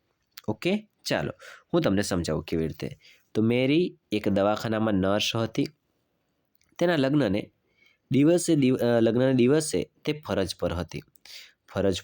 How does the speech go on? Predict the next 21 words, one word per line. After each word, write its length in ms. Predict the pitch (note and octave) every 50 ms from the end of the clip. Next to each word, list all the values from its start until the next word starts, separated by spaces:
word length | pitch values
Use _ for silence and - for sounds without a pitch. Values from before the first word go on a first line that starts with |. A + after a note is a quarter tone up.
| -
પૂરી 260 | - F#2+ F#2+ G2+ G#2+ G#2+
કર્યા 280 | - G#2+ G#2 G#2 G#2
પછી 480 | - - G#2 F#2 - - - A#2 C3 C#3+
તે 180 | - G#2 F#2
ઘરે 340 | E2 - - F#2 F2 E2+ D#2+
ગઈ. 280 | D2+ F2+ F2 E2 D#2 - _ _ _ _ _ _ _ _ -
બે 180 | D3+ D#3 F3+ F#3+
કલાક 440 | F#3 - C3+ C3 C3 B2 B2 - -
પછી 380 | G2 F#2+ - - - C#3 D#3+
જ 100 | D#3+ - - -
તેના 200 | A#2+ A2+ A2 F#2
લગ્ન 320 | F2 F#2 G2 F2+ F#2 E2+
હતા. 400 | E2 F2 F#2+ G#2+ - F2 F2+ - _ - - - _ _ _ _ _ _ -
તેણે 180 | - F#3 F#3 E3+
પોતાનો 440 | D3+ D3+ A2+ G2 G#2 F#2+ F2 F2 E2+
યુનિફોર્મ, 600 | E2 E2 E2+ F2 F2 E2 - - G#2 G#2+ G#2+ G#2 - - _ - G2 G2
યુનિફોર્મ 400 | F2+ F2+ F2+ E2 - F#2+ F#2+ G2
બદલ્યો 460 | G2 G#2 A2 B2 C#3+ E3 F#3 F#3 - _ _ _ _ _ _ _
અને 320 | D#3+ D#3+ B2+ - - - - _
નવવધુનો 680 | - G#2 A2+ C#3 E3 E3+ D#3 C3 G#2 - G#2 F#2+ F#2 F2
વેશ 320 | E2+ E2+ E2 D#2+ - -